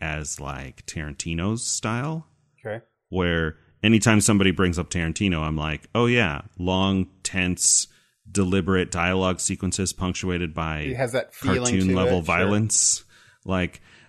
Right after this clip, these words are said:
Speaker 1: um, but there are certain things, um, some, uh, like a lot of visual storytelling,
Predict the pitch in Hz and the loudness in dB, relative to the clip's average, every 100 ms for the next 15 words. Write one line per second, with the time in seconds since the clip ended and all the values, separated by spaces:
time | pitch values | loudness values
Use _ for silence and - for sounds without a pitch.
0 | _ 117 117 113 113 110 95 _ _ _ | _ 2 4 6 6 4 0 _ _ _
1 | _ _ - _ _ _ _ - 156 190 | _ _ -20 _ _ _ _ 2 4 6
2 | 165 180 - 226 180 - 165 98 82 - | 4 4 6 4 4 2 4 4 2 -4
3 | - 107 101 98 95 95 - - - - | -2 2 2 2 0 -2 -6 -18 -20 -20
4 | - - - - - 120 120 117 117 110 | -20 -18 -4 0 2 4 6 6 4 2
5 | - _ _ _ _ _ _ _ _ - | -6 _ _ _ _ _ _ _ _ -6
6 | 101 92 - 98 98 98 87 87 98 92 | -2 -2 0 2 2 2 2 2 0 2
7 | 95 98 107 120 - 120 110 107 110 98 | 2 2 0 0 0 0 0 -2 -2 -2
8 | 101 120 139 | -2 -4 -8